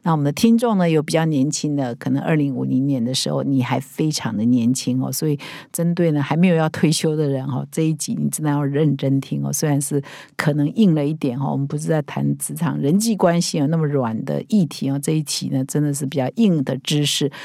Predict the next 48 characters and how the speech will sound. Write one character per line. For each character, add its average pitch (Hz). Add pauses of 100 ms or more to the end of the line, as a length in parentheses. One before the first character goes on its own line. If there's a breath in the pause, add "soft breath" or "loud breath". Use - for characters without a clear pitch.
(140 loud breath)
所 156
以 147
大 147
家 143
还 139
是 117
要 147
认 143
真 131
听 -
了 135
哈。 - (100)
那 262
么 262
这 269
一 269
篇 269
文 185
章 185
呢， 175
就 165
提 -
供 151
了 147
很 127
多 147
企 160
业， 147
因 208
为 226
很 202
多 160
企 185
业 170
会 170
很 127
犹 143
豫 196
嘛， 143
说 220
那 254
我 208
怎 170
么 135
开 190
始 -
呢？ 131
哇， 151